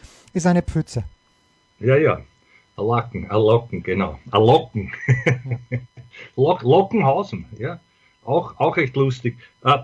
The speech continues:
Speaker 2: aber ich hab dort noch keinen Behander wahrgenommen
Speaker 1: Das ist wahr,
Speaker 2: bei
Speaker 1: das ist wahr.
Speaker 2: Paddelspiel. Das ist also ein Manko, das, das, damit kann ich jetzt wenig anfangen, naja.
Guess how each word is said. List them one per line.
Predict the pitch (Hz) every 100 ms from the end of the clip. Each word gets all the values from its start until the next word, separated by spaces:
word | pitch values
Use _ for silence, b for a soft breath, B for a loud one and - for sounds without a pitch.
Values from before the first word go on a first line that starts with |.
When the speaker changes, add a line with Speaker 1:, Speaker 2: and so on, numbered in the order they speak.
| -
Speaker 2:
aber | 143 151
ich | 170 147
hab | 185
dort | - 196
noch | 196
keinen | 190 196 196 190
Behander | 208 185 139 120 110 - _
wahrgenommen | 101 101 - 101 95 90 90
Speaker 1:
Das | 190
ist | 220 170
wahr, | 123
Speaker 2:
bei | - -
Speaker 1:
das | 160 170
ist | 156
wahr. | 131
Speaker 2:
Paddelspiel. | 117 113 - - 120 117
Das | 131 147
ist | 135
also | 156 135
ein | 147 131
Manko, | 117 123 127 143 127 b b _ -
das, | 123 - -
das, | 123 123 -
damit | 120 127
kann | 123 113
ich | 120 120
jetzt | 113 - 98
wenig | 101 107 - - -
anfangen, | 95 107 95 92 92
naja. | 90